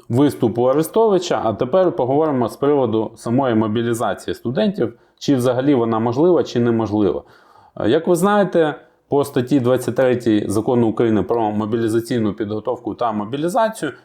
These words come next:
всі студенти, які навчаються на денній або дуальній формі навчання, незалежно від того, чи це є студенти українських вищих навчальних закладів,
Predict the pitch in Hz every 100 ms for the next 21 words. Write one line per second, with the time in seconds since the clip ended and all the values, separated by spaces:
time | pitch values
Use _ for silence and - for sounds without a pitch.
0 | _ - 180 - 139 147 120 101 107 107
1 | 127 107 101 117 107 92 101 110 113 127
2 | 107 101 101 113 95 117 110 101 92 -
3 | 107 113 120 135 - 170 196 202 - _
4 | 120 143 143 147 120 110 107 110 120 101
5 | 90 - 104 - 123 110 - 110 107 98
6 | 92 82 78 _ _ _ _ 113 139 139
7 | 196 202 208 180 175 160 160 - 143 -
8 | 139 127 147 139 123 127 127 123 117 113